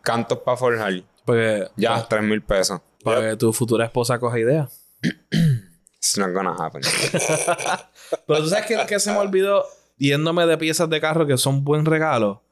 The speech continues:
Speaker 2: como que memorabilia de, o, o merch de Fórmula uno. De
Speaker 1: Eso hay, mano, sí, es verdad.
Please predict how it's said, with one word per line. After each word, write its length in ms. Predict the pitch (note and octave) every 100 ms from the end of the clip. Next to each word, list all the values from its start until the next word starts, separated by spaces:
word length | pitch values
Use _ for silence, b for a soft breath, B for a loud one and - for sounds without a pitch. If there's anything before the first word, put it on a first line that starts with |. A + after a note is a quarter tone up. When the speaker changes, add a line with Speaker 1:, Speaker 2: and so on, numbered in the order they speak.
| _ _ _
Speaker 2:
como 280 | - A#2 A2+
que 520 | A2 G#2+ G#2 G2+ F#2+ E2+ E2 _
memorabilia 760 | - A2+ A2 G#2+ G#2+ C3+ A2+ G2 _
de, 420 | - G#2+ G#2 G2 G2
o, 480 | G#2+ G2+ G2 B1+ -
o 160 | G#2
merch 400 | A2+ A#2+ C#3+ -
de 120 | C#3 A#2
Fórmula 380 | B2 A#2 G#2+ A2
uno. 400 | D3+ C#3+ B2+ A2+
De 200 | G#2 A2
Speaker 1:
Eso 400 | A2 C3+ B2+ A#2
hay, 240 | B2 C3
mano, 560 | A2 G#2+ A#2+ B2 A#2 G#2+
sí, 380 | - A#2 B2+
es 120 | A#2+ G#2
verdad. 500 | A2 F#2+ G#2 A2+